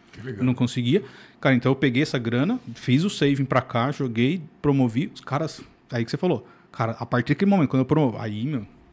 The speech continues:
Speaker 2: cara, aumentamos em trinta por cento a produção das pessoas. Só que sem se matar. trinta por cento de mais produtividade.
Speaker 1: Só aumentando o foco da galera.
Speaker 2: Só aumentando o foco.
Speaker 1: <laughs>
Speaker 2: Trinta por cento a menos de horas extras, porque esses caras trabalhavam até mais tarde porque não conseguia cumprir as coisas.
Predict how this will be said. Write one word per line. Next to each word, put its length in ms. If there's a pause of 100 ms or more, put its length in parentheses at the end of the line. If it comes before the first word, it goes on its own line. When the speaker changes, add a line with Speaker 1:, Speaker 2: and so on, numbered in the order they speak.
(100)
Speaker 2:
cara, 180
aumentamos 420
em 40 (120)
trinta 300
por 200
cento 440 (320)
a 320
produção 380
das 100
pessoas. 560 (580)
Só 160
que 80
sem 120
se 100
matar. 400 (1300)
trinta 220
por 160
cento 180
de 80
mais 160
produtividade. 600
Speaker 1:
Só 100
aumentando 440
o 20
foco 420
da 80
galera. 240
Speaker 2:
Só 60
aumentando 320
o 20
foco. 240 (440)
Speaker 1:
<laughs> 500
Speaker 2:
Trinta 400
por 200
cento 400
a 60
menos 640
de 140
horas 300
extras, 400
porque 260
esses 260
caras 300
trabalhavam 360
até 120
mais 220
tarde 360
porque 360
não 120
conseguia 300
cumprir 280
as 100
coisas. 440